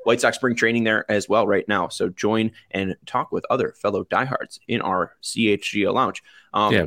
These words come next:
Speaker 2: very, like, uh, to give credit to the people in our Discord, very smart baseball fans in our Discord. Like, I learned so much from, you know, Alex Root, of course,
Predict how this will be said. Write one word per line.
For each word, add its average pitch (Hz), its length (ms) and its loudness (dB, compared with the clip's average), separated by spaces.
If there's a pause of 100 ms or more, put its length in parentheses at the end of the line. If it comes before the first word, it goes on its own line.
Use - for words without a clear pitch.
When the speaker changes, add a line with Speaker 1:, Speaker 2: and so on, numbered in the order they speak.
Speaker 2:
very, 113 380 4
like, 92 360 0 (240)
uh, 107 260 0 (320)
to 120 120 -4
give 131 300 0
credit 123 320 0
to - 100 -12
the 95 140 2
people 104 400 2
in 92 80 2
our 90 120 0
Discord, 82 420 -2 (100)
very 107 420 4
smart 95 540 -2 (200)
baseball 92 420 0
fans 82 440 -4 (320)
in 95 140 0
our 85 100 0
Discord. 82 580 -4 (460)
Like, - 320 -6 (140)
I 92 60 -2
learned 101 340 0
so 110 200 0
much 104 200 0
from, 87 680 -2
you 85 100 -6
know, - 120 -8
Alex 87 340 -4
Root, 87 160 0
of 78 120 -8
course, 82 420 -6